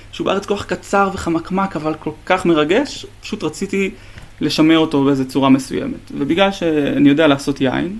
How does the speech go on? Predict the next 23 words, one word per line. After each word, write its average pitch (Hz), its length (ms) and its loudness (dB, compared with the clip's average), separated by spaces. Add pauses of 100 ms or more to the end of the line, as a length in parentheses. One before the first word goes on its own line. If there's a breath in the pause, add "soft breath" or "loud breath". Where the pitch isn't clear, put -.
(140)
אז 175 140 -4
הלכתי 277 560 -2 (580 loud breath)
למקום 190 380 0
הזה, 190 260 2
והחקירה 175 680 0
התחילה 214 300 2
משם, 156 460 2
ורמוט 170 300 0
התגלגל 143 540 2 (640 loud breath)
לאט, 143 280 2
לאורך 147 320 2
הדרך, 135 460 2
כאילו. - 280 -6
קודם 196 220 0
כל 196 180 2
היה 180 140 4
רצון 233 480 4 (460)
לשמר 147 560 2 (280)
אביב, 127 420 0 (460)
שזה 135 200 -6
דבר 131 200 0
מאוד 156 240 0
חמקמק 135 680 0